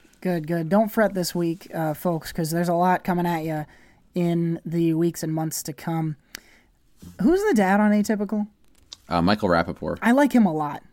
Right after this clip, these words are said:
Speaker 1: I really like Michael Rapaport. He's featured on Colin Cowherd's, uh, show a lot. I, I do like him.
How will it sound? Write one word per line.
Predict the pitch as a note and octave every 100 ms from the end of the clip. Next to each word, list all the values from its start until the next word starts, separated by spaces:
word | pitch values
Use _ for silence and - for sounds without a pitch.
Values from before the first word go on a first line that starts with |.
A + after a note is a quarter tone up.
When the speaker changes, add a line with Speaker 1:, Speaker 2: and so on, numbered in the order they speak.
| _
Speaker 1:
I | -
really | G#3+ A3+ G3
like | E3 D#3
Michael | D3 D3+
Rapaport. | C#3+ D#3+ - -
He's | E3+ G#3
featured | F3+ G#3+ G3+ F3+
on | E3
Colin | D#3 D#3 D3+
Cowherd's, | D3 C#3+ C#3+ - -
uh, | D3+ C#3+
show | C#3+ - C#3+
a | C#3
lot. | D3 - -
I, | - -
I |
do | D3
like | D3 D3+ D#3
him. | D3+